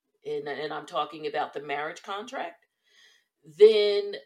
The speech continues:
you probably need to build just, you need to build fail-safes in that no different than you would in any other contract.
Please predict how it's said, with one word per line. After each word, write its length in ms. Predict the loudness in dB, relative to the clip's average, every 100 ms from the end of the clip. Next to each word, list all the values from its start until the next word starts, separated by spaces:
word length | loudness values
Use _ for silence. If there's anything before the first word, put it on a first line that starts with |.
| _ _ _ _
you 280 | -20 -14 -14
probably 840 | -14 -8 -2 -2 -2 -8 -12 -12 -10
need 520 | -8 -8 -10 -12 -16
to 240 | -16 -16 -20 -12
build 680 | -10 -8 -8 -8 -10 -14 -20 _ _ _ _ _ _
just, 580 | -12 -8 -6 -8 -14 -20 _ _
you 320 | -16 -14 -18 -18
need 240 | -16 -14
to 80 | -14
build 360 | -12 -12 -12 -14
fail-safes 840 | -12 -8 -8 -8 -6 -6 -8 -16 -14
in 240 | -12 -10
that 300 | -8 -6 -8 _
no 440 | -16 -8 -6 -6 -8
different 460 | -12 -12 -12 -14 -16 -20 -20 _
than 240 | -12 -12
you 240 | -14 -20 -16
would 360 | -14 -10 -10 -12 -14
in 260 | -12 -14 -16 -16
any 280 | -14 -10
other 200 | -10 -10
contract. 680 | -12 -10 -10 -10 -10 -12 -12